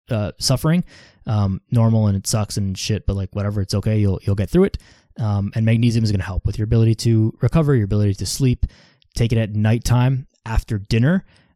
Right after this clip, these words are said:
um, and it'll help you feel better and, and keep pushing through. Um, magnesium bisglycinate, glis-, bl-, bisglycinate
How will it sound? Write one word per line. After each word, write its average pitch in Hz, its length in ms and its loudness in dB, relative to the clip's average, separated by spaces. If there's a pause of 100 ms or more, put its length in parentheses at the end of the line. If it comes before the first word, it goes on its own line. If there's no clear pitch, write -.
um, 101 520 -2
and 107 80 -2
it'll 101 160 0
help 98 200 0
you 98 240 0
feel 98 220 -4
better 95 320 -6
and, 92 220 -8
and 98 180 -10
keep - 220 -8
pushing 101 260 -6
through. 185 240 0 (540)
Um, 104 340 -2
magnesium 117 460 2
bisglycinate, 117 800 -2
glis-, 113 340 -4 (100)
bl-, 117 200 -4 (360)
bisglycinate 120 960 0